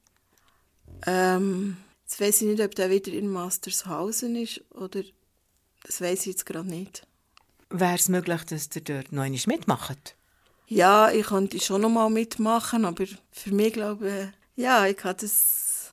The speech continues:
Speaker 1: jetzt, äh, mal erlebt und es war eine gute Erfahrung gewesen,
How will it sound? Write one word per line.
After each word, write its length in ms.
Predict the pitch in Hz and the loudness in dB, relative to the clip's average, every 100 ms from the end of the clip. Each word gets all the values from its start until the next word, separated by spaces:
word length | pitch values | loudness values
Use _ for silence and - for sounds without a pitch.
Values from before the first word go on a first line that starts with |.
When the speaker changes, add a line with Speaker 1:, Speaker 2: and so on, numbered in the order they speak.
| _ | _
Speaker 1:
jetzt, 420 | 208 208 - - | -2 0 0 0
äh, 360 | 190 185 180 180 - 202 _ | 0 -4 -6 -8 -14 -20 _
mal 260 | 196 190 | 2 4
erlebt 580 | 190 196 220 269 - - | 4 6 6 4 -4 -6
und 360 | 190 185 185 - | -2 -2 -4 -8
es 160 | - | -6
war 220 | 190 - | 0 0
eine 40 | 185 | 2
gute 300 | 220 220 196 | 0 2 0
Erfahrung 560 | 180 - 190 240 311 | -2 2 6 8 6
gewesen, 460 | 302 - 294 302 294 | 2 0 2 -2 -6